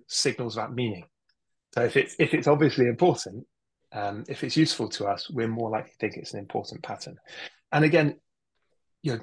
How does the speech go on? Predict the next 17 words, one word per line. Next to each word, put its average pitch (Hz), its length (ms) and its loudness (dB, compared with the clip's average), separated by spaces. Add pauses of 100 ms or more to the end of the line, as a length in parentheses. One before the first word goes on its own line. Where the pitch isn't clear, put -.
(200)
doing 170 280 8
an 160 80 6
exercise 123 840 0
with 123 160 -4
the 113 80 -4
T - 200 0
A, 107 80 2
doing 127 300 0
different 139 320 -2
work 117 200 4
to - 100 -2
everyone 110 280 -2
else, - 380 -4 (380)
doing 127 180 4
stuff - 220 0
that's - 120 -4
simpler 143 520 0